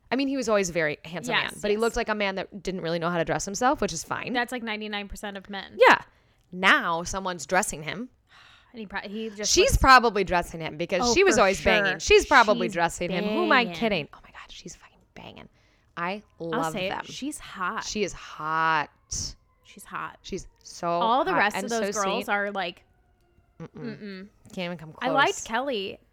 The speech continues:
Speaker 2: and then
Speaker 1: I
Speaker 2: I was
Speaker 1: liked
Speaker 2: like,
Speaker 1: Kelly too,
Speaker 2: but then
Speaker 1: but,
Speaker 2: I was
Speaker 1: like,
Speaker 2: like, "You're fucking it up."
Speaker 1: Right, like,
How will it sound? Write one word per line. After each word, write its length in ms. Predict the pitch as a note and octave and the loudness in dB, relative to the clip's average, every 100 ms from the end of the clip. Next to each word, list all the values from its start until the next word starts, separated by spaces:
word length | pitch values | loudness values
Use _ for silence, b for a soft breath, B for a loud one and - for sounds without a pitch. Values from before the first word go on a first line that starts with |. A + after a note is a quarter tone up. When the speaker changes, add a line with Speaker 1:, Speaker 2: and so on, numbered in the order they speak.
| - | -6
Speaker 2:
and 160 | A#3+ | -2
then 140 | B3 B3 | 0 2
Speaker 1:
I 80 | |
Speaker 2:
I 20 | F4+ | 4
was 100 | A4 | 4
Speaker 1:
liked 20 | |
Speaker 2:
like, 160 | A4+ - | 2 0
Speaker 1:
Kelly 220 | G4+ F4 | -2 -2
too, 160 | D#4 F4 | -4 -4
Speaker 2:
but 80 | |
then 80 | C#4+ | -2
Speaker 1:
but, 60 | C#4+ | -2
Speaker 2:
I 40 | |
was 80 | C#4 | 0
Speaker 1:
like, 160 | C4 A#3 | -2 -4
Speaker 2:
like, 100 | A#3 | -8
"You're 220 | D4 D#4 | -4 -4
fucking 500 | D4+ C#4+ C#4+ C#4+ C4+ | -4 -4 -4 -6 -8
it 100 | C4 | -6
up." 320 | C4 C#4 G3+ - _ - | -4 -4 -6 -12 _ -10
Speaker 1:
Right, 260 | G3 B3 | 0 2
like, 360 | G#3 A3 G3+ - | 2 -2 -8 -14